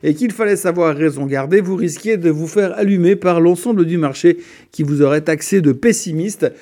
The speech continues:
ou qui aurait estimé que vous n'avez rien compris.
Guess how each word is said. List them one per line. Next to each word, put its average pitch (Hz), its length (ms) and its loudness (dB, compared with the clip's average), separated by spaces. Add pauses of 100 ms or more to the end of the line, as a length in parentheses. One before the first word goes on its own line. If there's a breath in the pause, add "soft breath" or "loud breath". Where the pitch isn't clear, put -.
(220 loud breath)
ou 156 100 -6
qui 160 180 2
aurait 165 240 4
estimé 151 420 -4
que 143 120 -2
vous 135 160 -4
n'avez 147 420 0 (120)
rien 240 280 0
compris. 185 420 -6